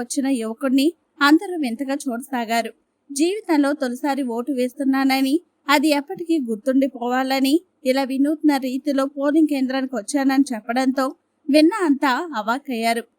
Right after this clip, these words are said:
బీహార్ రాష్ట్రంలోని ఉజియార్పూర్ సోమవారం జరిగిన లోక్సభ ఎన్నికల సందర్భంగా ఈ ఘటన చోటు చేసుకుంది. సమస్తీపూర్లు జిల్లాల్లోని ఉజియార్పూర్ లోక్సభ నియోజకవర్గానికి చెందిన యువకుడికి ఇటీవల ఓటు హక్కు వచ్చింది. నల్ల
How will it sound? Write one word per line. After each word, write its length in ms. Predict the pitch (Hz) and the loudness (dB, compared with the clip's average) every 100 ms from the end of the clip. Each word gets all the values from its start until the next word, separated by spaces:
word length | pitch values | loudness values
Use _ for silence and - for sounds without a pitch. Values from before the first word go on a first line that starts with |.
| _ - | _ -2
బీహార్ 380 | 254 262 277 262 | 0 0 0 -2
రాష్ట్రంలోని 640 | 240 247 262 254 262 262 339 262 | -4 -4 -4 -2 0 0 0 0
ఉజియార్పూర్ 580 | 240 285 277 262 269 277 370 | 0 0 0 -2 0 0 -2
సోమవారం 520 | 269 240 320 311 285 277 277 | -2 0 2 2 2 0 0
జరిగిన 540 | 233 240 262 262 302 - _ _ - | -4 -2 0 2 0 -2 _ _ -2
లోక్సభ 500 | 277 339 - 392 330 | 2 2 0 -4 0
ఎన్నికల 400 | 320 240 247 277 | 0 0 -4 -6
సందర్భంగా 640 | 277 262 240 262 269 247 | -4 -4 -2 -2 -2 -2
ఈ 80 | 262 240 | -4 -4
ఘటన 240 | 214 254 254 330 - | -4 -2 0 -2 -4
చోటు 300 | 233 233 262 | -8 -6 -8
చేసుకుంది. 460 | 226 - 226 226 - _ _ _ - | -8 -8 -6 -4 -6 _ _ _ 0
సమస్తీపూర్లు 760 | 339 320 415 - 359 302 254 277 | 4 4 2 -2 -6 -2 -2 -2
జిల్లాల్లోని 840 | 240 226 233 247 262 262 254 311 285 | -4 -4 -2 -2 -2 -2 0 0 0
ఉజియార్పూర్ 580 | 240 254 247 247 269 269 247 | -2 -2 -2 -2 -2 0 0
లోక్సభ 400 | 240 - 262 247 | -4 -6 -4 -4
నియోజకవర్గానికి 840 | 247 240 247 285 254 240 254 277 269 | -4 -4 -6 -6 -6 -4 -2 -2 -2
చెందిన 180 | 240 247 | -4 -4
యువకుడికి 560 | 208 226 269 247 277 349 _ _ 269 | -6 -6 -6 -4 -4 -4 _ _ 0
ఇటీవల 400 | 302 403 392 294 | 0 0 0 0
ఓటు 280 | 311 240 247 294 | 0 0 -2 -4
హక్కు 220 | 254 349 359 | -4 -6 -8
వచ్చింది. 420 | 226 202 240 226 233 _ _ _ 254 | -8 -6 -4 -4 -6 _ _ _ -2
నల్ల 200 | 240 | 0